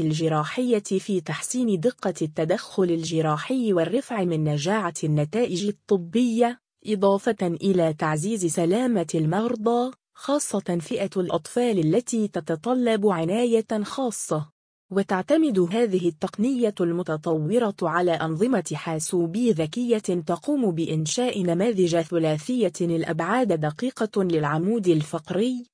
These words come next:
باستخدام تقنيات تصوير متقدمة مثل الأشعة المقطعية والتصوير بالرنين المغناطيسي.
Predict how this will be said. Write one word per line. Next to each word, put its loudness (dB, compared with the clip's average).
باستخدام 0
تقنيات 0
تصوير 0
متقدمة -2
مثل 0
الأشعة 0
المقطعية 0
والتصوير 2
بالرنين 0
المغناطيسي. 0